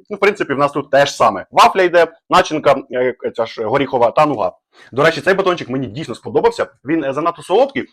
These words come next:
але тут вафелька приємна. Е, д-, нуга взагалі просто пісня якась. Е, оця біла начинка не знаю що, але вона також смачна, тому, мабуть, йому сам вісім з десяти. Та далі в нас йде вафелька. Вафелька зі смаком арахіс. Коштує вона щось двадцять чотири гривні.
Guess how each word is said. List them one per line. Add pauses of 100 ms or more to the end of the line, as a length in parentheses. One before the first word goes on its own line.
але
тут
вафелька
приємна. (260)
Е,
д-,
нуга
взагалі (240)
просто (280)
пісня
якась. (120)
Е,
оця
біла
начинка
не
знаю
що, (100)
але
вона
також
смачна,
тому,
мабуть,
йому
сам
вісім
з
десяти. (140)
Та
далі
в
нас
йде
вафелька.
Вафелька
зі
смаком
арахіс.
Коштує
вона
щось
двадцять
чотири
гривні.